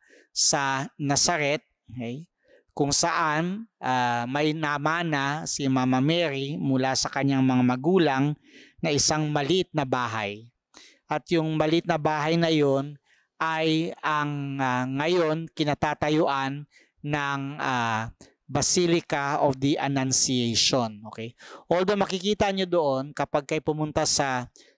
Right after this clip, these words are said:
kapag kapu-, kayo pumunta sa Nazaret na nawawala yung bahay, no? Nawawala yung aktual na bahay kasi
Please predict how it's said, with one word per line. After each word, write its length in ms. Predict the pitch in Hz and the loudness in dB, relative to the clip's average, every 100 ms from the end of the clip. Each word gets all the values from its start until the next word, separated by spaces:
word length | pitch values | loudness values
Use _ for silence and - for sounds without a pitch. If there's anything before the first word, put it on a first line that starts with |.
| _ | _
kapag 320 | - - 156 160 | -6 -4 -4 -4
kapu-, 320 | 147 175 220 - | -2 -4 -4 -2
kayo 240 | 160 147 | 0 0
pumunta 480 | - 147 147 156 147 | 0 2 2 0 0
sa 480 | - 135 127 127 131 | 0 0 0 -2 -2
Nazaret 640 | 139 123 - 147 139 135 _ | 0 0 2 2 0 -2 _
na 480 | 139 135 127 123 - - - _ - | -4 -2 -2 -4 -8 -20 -20 _ -4
nawawala 560 | 151 170 185 185 175 165 | 0 2 4 2 2 0
yung 160 | 156 151 | -2 -4
bahay, 560 | 117 113 143 143 117 | -4 -2 -2 -2 -4
no? 240 | 110 113 123 | -6 -8 -2
Nawawala 560 | 127 131 139 139 139 | 2 4 4 2 0
yung 80 | - | -4
aktual 320 | 131 - 147 | -8 -2 0
na 160 | 139 139 | 0 0
bahay 560 | 135 127 113 113 113 - _ - - | 0 -2 -2 -6 -8 -12 _ -20 -18
kasi 640 | - 151 - 160 151 160 | -4 -2 0 0 0 -2